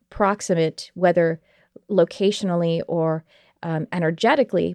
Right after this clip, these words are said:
proximate to a person or a situation, and now they have absorbed it. And this is not its higher function in, in this sense. We're not meant to identify to negative frequencies. That's not how energy transmutes energy.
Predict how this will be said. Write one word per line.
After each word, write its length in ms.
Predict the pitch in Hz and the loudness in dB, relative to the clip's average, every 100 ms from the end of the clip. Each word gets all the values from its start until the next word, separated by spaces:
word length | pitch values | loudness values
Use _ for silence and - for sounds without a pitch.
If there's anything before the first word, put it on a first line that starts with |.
| - | -6
proximate 540 | - 233 - 208 180 | -2 -2 0 -2 -2
to 280 | - 190 175 - | -4 -4 -2 -4
a 60 | |
person 420 | - 180 175 175 | -2 -2 -2 -2
or 100 | 165 | -2
a 40 | 165 | -2
situation, 720 | 175 - 180 208 - - 160 - | -6 -4 0 0 0 -6 -8 -6
and 180 | 175 | -4
now 220 | 180 175 170 | -2 0 2
they 180 | 165 | 0
have 380 | 156 175 156 156 - | -2 -4 -4 -6 -6
absorbed 640 | 180 175 180 214 233 190 | -6 -2 2 4 4 0
it. 260 | 156 - - | -4 -6 -4
And 180 | 190 190 | 0 2
this 180 | 202 185 | 2 0
is 220 | 170 - _ _ _ _ - | -2 -6 _ _ _ _ -2
not 240 | 185 185 | 2 4
its 120 | 165 - | 2 0
higher 260 | 254 269 | 0 0
function 540 | - 165 - 170 185 - _ _ _ _ _ | 0 -4 -2 -4 -4 -6 _ _ _ _ _
in, 240 | 196 175 - _ | 0 0 -2 _
in 160 | 180 175 | 0 0
this 160 | 165 | 0
sense. 280 | - 208 185 | 0 0 0
We're 100 | 180 | 0
not 200 | 185 - | 0 0
meant 200 | 190 185 - | 0 -2 -6
to 140 | - 180 | -2 0
identify 560 | 170 190 220 208 165 | 2 2 0 -2 -2
to 120 | 165 170 | -2 -2
negative 300 | 160 165 160 | -2 -4 -4
frequencies. 600 | 160 156 156 - 160 - _ 170 | -6 -6 -8 -6 -8 -10 _ -2
That's 300 | 180 190 180 | 0 0 -2
not 160 | 165 | -2
how 320 | 165 170 165 - _ _ | 0 0 0 -4 _ _
energy 300 | 190 175 175 | -2 0 -2
transmutes 560 | 170 180 165 170 196 208 | -4 -4 -4 -4 -6 -4
energy. 480 | 151 147 - - | -6 -6 -10 -14